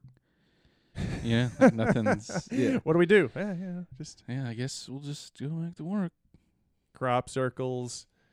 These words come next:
Speaker 2: Yeah. And then that would start a whole new thing, though. Imagine that. Aliens show up, and then you, you, you gotta start work with one of them. Guys are gonna be, "Oh, that's gonna be the next, that's gonna be the next."
Speaker 1: Or you just
Speaker 2: It'll
Speaker 1: see
Speaker 2: be,
Speaker 1: a,
Speaker 2: it'll be a
Speaker 1: uh, you know,
Speaker 2: species war, not a race war.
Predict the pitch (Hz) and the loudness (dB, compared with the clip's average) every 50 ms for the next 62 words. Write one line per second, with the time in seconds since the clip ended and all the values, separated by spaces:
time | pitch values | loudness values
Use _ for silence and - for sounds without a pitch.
0 | _ _ _ _ - - 110 90 78 98 101 - _ _ _ _ 101 117 131 131 | _ _ _ _ -12 -10 -10 -10 -10 -12 -14 -18 _ _ _ _ 0 2 4 6
1 | 131 131 131 135 127 120 104 - - 117 110 110 104 98 98 117 113 113 113 113 | 6 6 6 4 2 -2 -4 0 2 4 4 6 4 4 4 4 4 4 2 2
2 | 110 110 110 117 117 117 113 110 107 - _ - - 143 151 139 107 104 95 95 | 0 -2 -4 -4 -2 -2 -4 -6 -8 -12 _ -2 0 0 0 2 0 -2 0 0
3 | 107 110 120 110 113 113 139 135 98 98 98 101 104 113 117 113 - - - 123 | -2 -2 -2 -4 -2 -2 0 0 0 0 -2 -2 -4 -4 -6 -6 -2 2 4 6
4 | 117 120 123 127 - - 95 95 95 95 95 98 - 98 101 101 107 101 - 104 | 6 6 6 4 2 0 -2 -2 -2 -2 -4 -4 -6 -6 -6 -4 -4 -6 -6 -6
5 | 110 107 101 98 98 101 - - 113 104 98 104 107 107 - 120 107 104 104 110 | -4 -2 -2 -2 -2 -4 -2 -2 -2 0 2 2 2 2 2 -2 -4 -2 -2 -2
6 | 110 104 101 107 110 117 123 135 131 - _ _ _ _ _ _ _ _ _ _ | 0 0 2 2 2 2 0 0 -4 -8 _ _ _ _ _ _ _ _ _ _
7 | _ _ _ _ _ _ - 107 104 104 107 104 104 104 98 98 92 98 101 107 | _ _ _ _ _ _ -6 -4 -2 -2 -2 -4 -4 -4 -4 -4 -2 -2 0 0
8 | 117 123 123 123 117 110 110 113 - - 139 120 117 123 117 123 120 123 127 - | 0 0 0 0 0 0 -2 -2 -2 -4 -2 2 2 2 2 2 2 2 0 -2
9 | - - - 131 131 131 - 151 135 135 135 131 131 135 135 - - - - - | -4 -6 -6 -6 -6 -2 0 2 4 4 4 4 2 0 0 -2 -4 -8 -10 -12
10 | - - _ _ _ _ _ _ _ _ _ _ _ _ _ _ _ _ _ _ | -20 -20 _ _ _ _ _ _ _ _ _ _ _ _ _ _ _ _ _ _
11 | _ _ _ _ _ - 170 170 180 160 185 175 - 156 151 147 143 151 147 143 | _ _ _ _ _ -2 0 0 2 2 0 2 6 6 8 8 8 8 8 6
12 | 139 139 147 147 143 147 147 147 143 135 139 143 - - 147 151 143 123 107 98 | 4 6 6 6 6 6 6 6 4 4 2 2 2 2 2 2 0 0 0 0
13 | 98 95 98 95 95 117 113 104 101 110 120 120 - - - - 50 - - | 2 2 2 2 2 2 0 0 2 2 2 0 0 -4 -10 -12 -12 -12 -14